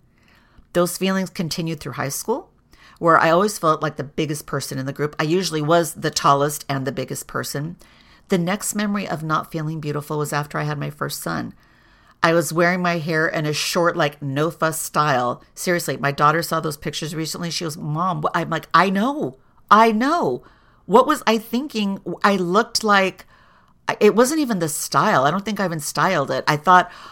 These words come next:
"I'm a mom now. Cut your hair short, make it no fuss, and take care of your child, and that's it." I mean,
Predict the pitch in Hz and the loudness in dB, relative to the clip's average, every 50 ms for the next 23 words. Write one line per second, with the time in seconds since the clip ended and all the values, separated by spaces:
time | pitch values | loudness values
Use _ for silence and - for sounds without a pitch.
0 | - - _ - - 147 165 196 214 233 277 320 330 294 214 180 160 147 139 - | -20 -18 _ 0 0 0 0 0 4 6 8 6 8 6 4 4 4 4 4 2
1 | - - - - - _ _ _ - 202 196 - 240 226 208 226 220 226 214 - | 0 -6 -10 -20 -20 _ _ _ 0 0 2 6 4 4 6 6 4 4 2 0
2 | - - 254 277 254 175 - 175 175 - 180 - - 170 202 226 220 - 190 220 | -2 0 2 2 2 2 2 -2 -2 -2 -4 -4 -2 -2 -2 0 2 2 2 2
3 | 214 - 190 180 175 - 202 185 - - 202 202 202 208 175 175 165 156 - - | 2 -2 -6 -6 -4 -4 -4 -4 -4 -4 0 0 0 0 0 -4 -4 -4 2 2
4 | 190 196 202 208 202 180 156 175 185 190 - - 220 294 320 - - - - _ | 4 4 4 2 2 2 0 0 0 0 -2 -2 -2 0 0 0 -2 -4 -8 _
5 | _ 160 160 156 143 - | _ -6 -6 -6 -8 -10